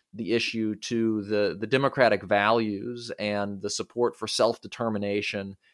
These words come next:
that had informed America's role in World War Two and that were really centrally rooted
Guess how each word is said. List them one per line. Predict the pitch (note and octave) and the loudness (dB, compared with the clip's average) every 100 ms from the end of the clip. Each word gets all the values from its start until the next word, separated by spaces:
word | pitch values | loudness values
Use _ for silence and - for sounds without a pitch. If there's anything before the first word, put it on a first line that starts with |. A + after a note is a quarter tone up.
| _ _ - | _ _ 0
that | A2+ | 2
had | B2 | 2
informed | A2 G#2+ A#2+ A#2 A#2+ A#2 A2+ | -2 -4 -4 0 2 0 -2
America's | G#2 G#2+ A2 - G#2 | -2 0 0 0 -4
role | G2 G#2+ G#2+ | 0 0 0
in | G2 | -2
World | G2+ G2 | -4 -4
War | G2+ | -4
Two | - A3+ A3 | 0 2 2
and | B2 | 2
that | |
were | A#2+ B2+ | 0 2
really | E3 C#3+ | 2 2
centrally | - - C3 - A#2 G#2+ | 2 0 0 0 0 0
rooted | G2+ A2 A2+ G#2 F#2 | 0 2 4 4 2